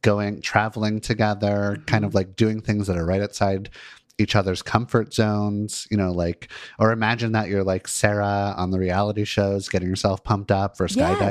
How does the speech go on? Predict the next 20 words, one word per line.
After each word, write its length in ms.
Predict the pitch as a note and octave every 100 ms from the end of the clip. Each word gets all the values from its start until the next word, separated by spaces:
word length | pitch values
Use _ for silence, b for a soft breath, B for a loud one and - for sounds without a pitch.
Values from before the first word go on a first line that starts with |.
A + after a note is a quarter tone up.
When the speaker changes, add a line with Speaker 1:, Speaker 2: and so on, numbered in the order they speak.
| G2
Speaker 1:
skydiving, 220 | G2 F#2+
whatever. 560 | F#2 G#2 G2+ F2+ E2+ G#2+ -
Yeah. 160 | G#2
Speaker 2:
Yeah, 380 | C4+ D#4 C#4+ D3+
pump 300 | - G#3+ A3
Speaker 1:
Right? 60 | B3+
Speaker 2:
yourself 400 | F3+ B3 B3+ G#3
up. 160 | F#3+ B B B -
You 80 |
know, 120 | A#3+ A#3+
the 180 | A3 A3
studies 400 | - A#3+ C4 C4
that 160 | B3 -
sh-, 80 | - -
uh, 140 | E3 -
uh, 340 | E3 E3 E3+ - _ _
relationships 760 | - F#3 F#3+ G3 G3+ - F#3+ -
that 160 | E3+ E3+
have 180 | D#3+
been, 380 | E3+ D#3+ D#3 D#3